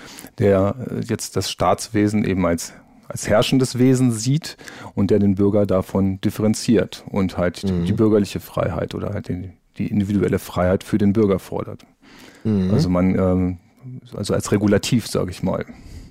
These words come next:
Speaker 2: Mhm. Ja, ja, klar. Ja, und das ist natürlich dann ein wichtiger Aspekt. Republikanische Freiheit ist ja auch,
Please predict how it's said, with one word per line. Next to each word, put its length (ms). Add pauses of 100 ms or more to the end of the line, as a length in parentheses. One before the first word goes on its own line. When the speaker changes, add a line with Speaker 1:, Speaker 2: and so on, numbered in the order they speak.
(120)
Speaker 2:
Mhm. 380 (260)
Ja, 120
ja, 300 (120)
klar. 360 (680)
Ja, 200 (180)
und 160
das 160
ist 140
natürlich 340
dann 200
ein 600 (300)
wichtiger 320
Aspekt. 280 (280)
Republikanische 760
Freiheit 360
ist 160
ja 120
auch, 300